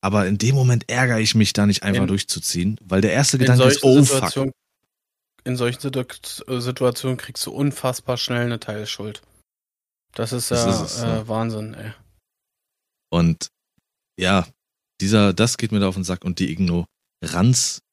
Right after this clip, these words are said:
Speaker 1: dann der Menschen, vor allem dieser Person, also ich hoffe, du wirst nie ein Hörer von hier oder sonst irgendwas, du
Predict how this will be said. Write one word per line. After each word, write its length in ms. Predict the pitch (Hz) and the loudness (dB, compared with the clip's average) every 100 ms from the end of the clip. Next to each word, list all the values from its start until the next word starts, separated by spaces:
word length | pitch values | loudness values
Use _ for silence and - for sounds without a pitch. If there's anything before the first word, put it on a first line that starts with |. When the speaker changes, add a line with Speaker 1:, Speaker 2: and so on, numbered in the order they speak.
| _ | _
Speaker 1:
dann 420 | - 98 101 90 80 | -2 2 2 2 0
der 140 | 90 | 0
Menschen, 340 | 87 101 - | 0 0 -4
vor 120 | 92 85 | -4 -2
allem 100 | 90 | -2
dieser 380 | 92 92 87 - _ _ | 0 0 -2 -4 _ _
Person, 440 | 85 82 85 90 | -8 -4 -2 0
also 320 | 78 78 78 78 _ _ _ _ _ _ _ _ _ | -2 -4 -4 -8 _ _ _ _ _ _ _ _ _
ich 120 | - | -4
hoffe, 160 | 87 90 | -2 0
du 440 | 85 85 87 85 | 0 0 0 0
wirst 280 | 92 - - | -2 -2 0
nie 500 | 92 107 123 127 117 - | 2 2 2 0 -4 -6
ein 140 | 95 90 | -2 2
Hörer 500 | 92 107 104 101 - | 2 2 2 2 -2
von 280 | - - 90 | -6 -2 0
hier 300 | 90 101 98 | 2 2 2
oder 180 | 87 82 | 0 0
sonst 220 | 90 95 | -2 -2
irgendwas, 340 | 90 90 - | -2 -2 -4
du 160 | - | -8